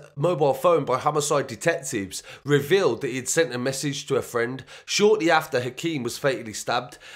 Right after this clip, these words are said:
and he implied in the message that he carried out the previous attack. Vladimir said, "I'm going to jail. I chefed him up,"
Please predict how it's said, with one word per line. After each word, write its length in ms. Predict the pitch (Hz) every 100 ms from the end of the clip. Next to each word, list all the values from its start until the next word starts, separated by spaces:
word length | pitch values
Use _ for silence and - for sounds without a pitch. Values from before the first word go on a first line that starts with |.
| - _ 131
and 140 | 156
he 140 | 156
implied 480 | 156 147 180 190 185
in 140 | 170 151
the 60 |
message 580 | 139 165 156 127 95 -
that 200 | 139 117
he 280 | 123 139 120
carried 320 | - 160 151
out 200 | 131 120
the 60 | 107
previous 480 | - 135 123 117 -
attack. 480 | - 113 120 - -
Vladimir 600 | 110 139 190 202 202 180
said, 340 | 147 180 160 -
"I'm 160 | 131 135
going 320 | 127 151 151
to 160 | 143 123
jail. 480 | 123 123 143 147 143 -
I 140 | - 147
chefed 440 | 143 185 156 -
him 140 | 127
up," 260 | 120 143 -